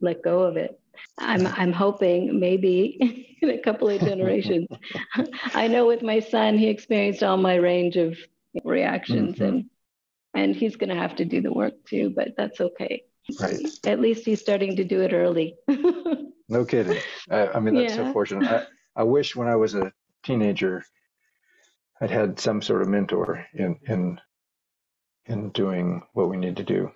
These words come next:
Speaker 1: Oh, yeah. We need much more of this. We definitely do. And people who can help kids to start to realize the importance of, of discovering who they are and what they're about.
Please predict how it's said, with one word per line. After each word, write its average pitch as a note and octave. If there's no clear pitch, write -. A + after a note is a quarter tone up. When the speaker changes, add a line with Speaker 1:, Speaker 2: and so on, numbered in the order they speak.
Speaker 1:
Oh, F#3
yeah. E3
We F#3
need G#3
much E3
more E3
of D#3
this. D#3
We F3+
definitely G#3
do. E3+
And F3
people G3+
who F3+
can F3
help F#3
kids F3
to -
start -
to A3
realize G3
the F#3+
importance F#3+
of, F3
of F#3+
discovering F3+
who F3
they E3+
are F3
and F#3
what F3
they're F3
about. F#3